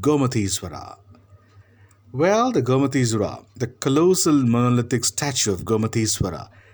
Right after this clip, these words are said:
is situated in Shravanbelgola,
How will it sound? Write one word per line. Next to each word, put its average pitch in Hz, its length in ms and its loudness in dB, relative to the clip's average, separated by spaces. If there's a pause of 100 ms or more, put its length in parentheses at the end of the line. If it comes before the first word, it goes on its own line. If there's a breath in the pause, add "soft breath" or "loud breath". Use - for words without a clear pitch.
(340 soft breath)
is 156 160 0 (100)
situated 175 640 0
in 123 280 2 (300 loud breath)
Shravanbelgola, 123 1120 0